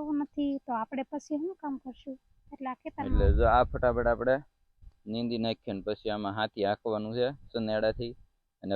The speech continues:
Speaker 2: પછી આમાં ને આમાં શાકભાજી વાવવું એવો વિચાર છે. હાલો તો આપણે ફટાફટ નીંદવા મળીએ. તો મિત્રો હવે બપોર થઈ ગયા છે ને આપણે આવી ગયા છીએ ઝૂંપડીએ, કેમ કે મેડમ હવે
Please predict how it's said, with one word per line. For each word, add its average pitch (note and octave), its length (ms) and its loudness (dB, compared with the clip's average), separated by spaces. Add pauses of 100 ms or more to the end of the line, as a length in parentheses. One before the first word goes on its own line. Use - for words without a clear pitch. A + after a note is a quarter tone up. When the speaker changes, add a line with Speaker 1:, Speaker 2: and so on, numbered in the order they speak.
Speaker 2:
પછી G#2+ 240 2
આમાં A2+ 240 4
ને A2 80 2
આમાં G2 180 0
શાકભાજી G2+ 520 6
વાવવું G2 320 6
એવો F2+ 180 2
વિચાર F2 320 0
છે. F#2 160 -4 (440)
હાલો A2 260 10
તો A2 100 10
આપણે G2+ 300 6
ફટાફટ A#2 420 10 (340)
નીંદવા G2+ 440 8
મળીએ. E2+ 300 -2 (180)
તો D3+ 80 12 (300)
મિત્રો F#3 260 12
હવે F#3+ 220 12
બપોર F3 340 12
થઈ F3 220 4
ગયા F#3 240 12
છે F#3 80 6 (160)
ને F3+ 80 2 (100)
આપણે E3+ 240 6
આવી D#3+ 240 6
ગયા E3 180 4
છીએ D#3+ 220 0
ઝૂંપડીએ, D#3+ 540 2
કેમ D3+ 180 -6
કે C#3+ 160 -4
મેડમ C#3+ 320 2
હવે C#3+ 160 4